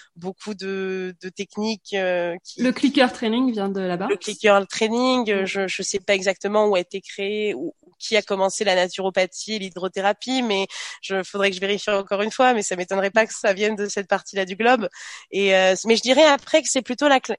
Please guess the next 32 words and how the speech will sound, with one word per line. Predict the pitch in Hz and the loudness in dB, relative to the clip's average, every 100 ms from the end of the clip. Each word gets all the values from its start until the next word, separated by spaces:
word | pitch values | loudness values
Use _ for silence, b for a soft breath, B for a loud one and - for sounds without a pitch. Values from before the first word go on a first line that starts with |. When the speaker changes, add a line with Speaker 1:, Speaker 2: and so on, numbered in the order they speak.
| - | -8
Speaker 1:
culture | 220 - 294 | -6 0 2
anglo-saxonne, | 220 240 233 240 - - 196 180 | 4 4 4 0 -2 0 0 2
pour | 202 | -2
la | 185 | -2
défense | 190 196 220 214 | -2 -2 0 0
des | 190 185 | -2 0
Anglais | 190 190 202 | 0 2 0
aussi, | 190 - 262 262 | 0 0 -2 -4
qui | - | -6
sont | - 190 | -2 0
absolument | 180 196 202 | 0 -2 0
extraordinaires | 214 - - 196 196 208 | 0 0 -2 -2 0 2
avec | 196 185 | 2 0
les | 190 185 | -2 -2
animaux | 180 185 202 254 247 B B B | 0 0 2 2 2 B B B
et | 185 | -8
qui | - 208 | -4 0
ont | 202 214 | 2 4
eux | 226 | 4
aussi | 214 - 233 | 4 2 -6
dix | 208 202 | -6 0
ans | 190 | 2
d'avance, | 185 190 247 233 196 | 2 2 2 2 -4
vu | 185 - - | -12 -16 -8
que, | 180 | -4
euh, | 175 170 165 165 - B B - | -2 -2 -2 -4 -8 B B -12
ils | 175 190 | -6 -4
ont | |
des | 190 | -2
services | 180 202 196 196 214 - | 0 2 2 0 -4 -2
à | 180 | -2
Londres | 196 233 226 190 | 0 0 0 -2